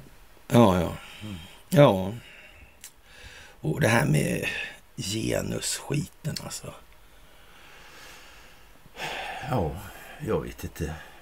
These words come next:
Speaker 2: vad man ska säga.
Speaker 1: Ja.
Speaker 2: Men det, alltså, det enda du kan ha, det, det, det är ju att exponera hur jävla kokt allting
Speaker 1: Mm.
Speaker 2: är. Och det är ju så det används nu också, liksom. Det där kommer ju att försvinna helt.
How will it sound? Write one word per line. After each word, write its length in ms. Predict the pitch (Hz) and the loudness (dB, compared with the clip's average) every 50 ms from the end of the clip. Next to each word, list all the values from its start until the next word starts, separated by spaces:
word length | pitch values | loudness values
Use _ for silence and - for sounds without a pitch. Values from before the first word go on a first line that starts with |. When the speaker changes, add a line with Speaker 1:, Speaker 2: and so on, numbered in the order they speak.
| - - - | -20 -10 -4
Speaker 2:
vad 120 | 85 87 | -2 -2
man 100 | 80 73 | -2 -2
ska 220 | - - - - 67 | -4 -6 -8 -6 -4
säga. 280 | - - 95 87 78 78 | -4 -2 0 0 2 4
Speaker 1:
Ja. 200 | 87 104 110 101 | 6 8 8 8
Speaker 2:
Men 100 | 95 90 | 8 8
det, 200 | 117 113 113 113 | 8 8 8 8
alltså, 240 | 120 131 127 131 131 | 8 6 6 4 2
det 100 | 131 135 | 4 4
enda 300 | 143 139 117 90 85 87 | 4 4 4 4 2 2
du 120 | 87 85 | 2 0
kan 180 | 82 107 117 143 | -2 0 2 4
ha, 280 | 151 135 101 95 104 | 4 2 2 0 2
det, 200 | 120 143 135 117 | 2 2 2 2
det, 320 | 107 101 113 110 104 104 104 | 0 0 0 2 2 2 2
det 120 | 95 98 | 2 2
är 40 | 107 117 | 2 2
ju 180 | 135 131 117 117 | 2 4 4 4
att 40 | 113 | 4
exponera 600 | 110 - - - 120 127 - 131 104 76 67 - 67 | 4 0 -4 -2 -2 2 2 2 2 2 0 0 0
hur 100 | 82 95 | 0 2
jävla 320 | 113 120 113 95 98 90 | 2 0 2 2 2 0
kokt 380 | - - 117 95 - - - - | 0 0 -4 -4 -4 -4 0 2
allting 360 | 117 151 101 98 95 87 85 - | 2 4 6 6 6 6 6 4
Speaker 1:
Mm. 100 | 104 98 87 | 4 2 0
Speaker 2:
är. 60 | 78 - - - - - - - | -2 -4 -10 -18 -20 -20 -14 -6
Och 120 | - 101 | 0 4
det 60 | 113 | 6
är 20 | 113 | 6
ju 100 | 117 110 | 6 6
så 180 | 123 117 98 | 4 2 4
det 120 | 87 92 104 | 4 4 4
används 440 | 117 101 82 73 - - 101 - | 4 2 0 -2 -2 -4 -6 -4
nu 80 | - 104 | -2 0
också, 260 | 98 95 92 - - 85 | 0 0 -2 -2 -4 -4
liksom. 380 | 80 - - - - 64 73 76 | -4 -4 -6 -6 -8 -6 -4 -2
Det 100 | 87 85 | -2 0
där 180 | 85 87 76 | 0 0 0
kommer 360 | - - 107 101 85 73 69 | 0 -2 -4 -2 -2 -2 -2
ju 240 | 78 82 80 80 85 | -2 -2 -2 -2 -4
att 60 | 85 78 - - - - - - - - - - - - - | -4 -6 -10 -20 -20 -20 -20 -20 -20 -20 -20 -20 -20 -20 -12
försvinna 480 | - - 104 98 - 107 98 82 80 85 | -6 -6 -4 -2 0 0 0 2 2 2
helt. 180 | 90 95 - - | 2 2 2 0